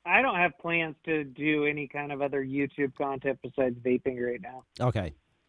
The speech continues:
Speaker 2: Fair enough.
Speaker 1: Um, it's just, it, you know, I'm not saying I never will, but, uh, it, the idea of it is overwhelming to me. And, uh, and, uh, uh,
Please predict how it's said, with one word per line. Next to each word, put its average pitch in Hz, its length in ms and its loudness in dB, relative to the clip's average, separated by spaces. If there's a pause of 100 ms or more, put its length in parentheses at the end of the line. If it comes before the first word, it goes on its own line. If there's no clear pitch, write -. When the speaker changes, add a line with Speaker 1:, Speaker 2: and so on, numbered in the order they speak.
(320)
Speaker 2:
Fair 139 220 6
enough. 110 280 0 (140)
Speaker 1:
Um, 143 460 8 (200)
it's 160 220 0
just, 202 200 6 (800)
it, - 360 6
you 214 160 8
know, 196 340 10 (340)
I'm 214 160 8
not 233 240 2
saying 214 180 2
I 180 100 6
never 170 380 4
will, 165 580 4 (120)
but, 165 280 2 (120)
uh, 156 400 4 (1200)
it, 165 120 -12 (480)
the 175 260 4
idea 165 680 8
of 143 80 -4
it 147 100 0
is 139 160 -2
overwhelming 143 600 -4
to 151 100 -10
me. 147 300 -2
And, 165 380 2
uh, 165 200 -2 (260)
and, 180 360 4
uh, 180 40 4 (300)
uh, 160 200 6